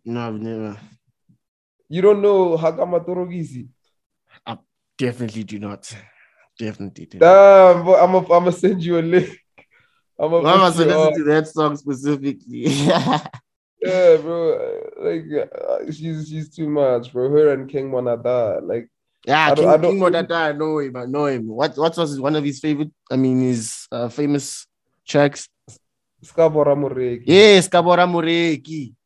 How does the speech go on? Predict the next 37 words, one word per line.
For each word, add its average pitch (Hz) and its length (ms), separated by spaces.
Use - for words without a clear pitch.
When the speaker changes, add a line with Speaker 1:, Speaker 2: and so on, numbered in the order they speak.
Speaker 1:
I 120 200
know 160 240
King 131 160
Speaker 2:
Yeah. 139 60
Speaker 1:
Monada. 117 560
Makazi, 120 460
I, 101 140
I - 80
don't 110 180
know. 104 120
Is - 180
Makazi 139 560
like, 113 180
like 107 160
the 110 100
sidekick, 135 560
you 120 60
know, 120 220
or 107 80
did 101 180
she, - 120
like, 104 320
Speaker 2:
No, 156 140
Speaker 1:
outgrow 135 320
Speaker 2:
she's 135 100
Speaker 1:
him? 127 280
Speaker 2:
huge, 196 960
bro. 139 300
She's 139 280
huge. 143 840
Speaker 1:
Wow. 120 580
Let 240 120
me 339 80
check 151 280
her 165 60
Speaker 2:
Yeah. 143 200
Speaker 1:
out. - 220